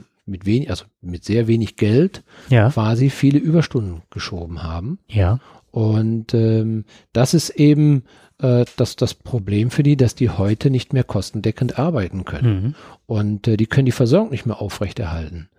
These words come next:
Speaker 1: Das heißt, die haben eine wesentlich höhere Anforderung, ähm, als Tierklinik, als wenn du sagst, äh, du bist eine tiermedizinische, äh, Behandlung.
Speaker 2: Mhm.
Speaker 1: Ja? So, und jetzt, äh,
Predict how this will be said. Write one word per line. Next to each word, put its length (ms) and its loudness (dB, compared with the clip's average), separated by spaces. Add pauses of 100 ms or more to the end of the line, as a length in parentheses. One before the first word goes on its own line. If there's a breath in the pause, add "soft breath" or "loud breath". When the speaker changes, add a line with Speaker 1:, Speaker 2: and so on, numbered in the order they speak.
(400 soft breath)
Speaker 1:
Das 180 -2
heißt, 220 2
die 80 6
haben 160 2
eine 240 -2
wesentlich 640 0
höhere 280 2
Anforderung, 920 -4 (560 soft breath)
ähm, 420 2
als 220 -6
Tierklinik, 800 0 (360 soft breath)
als 240 -4
wenn 140 0
du 80 2
sagst, 420 -2
äh, 560 2
du 160 -4
bist 300 -8
eine 140 -2
tiermedizinische, 1300 0 (460 loud breath)
äh, 200 -2
Behandlung. 640 -2 (160)
Speaker 2:
Mhm. 280 2
Speaker 1:
Ja? 140 -4 (520 soft breath)
So, 380 -8
und 160 -6
jetzt, 420 -6
äh, 320 0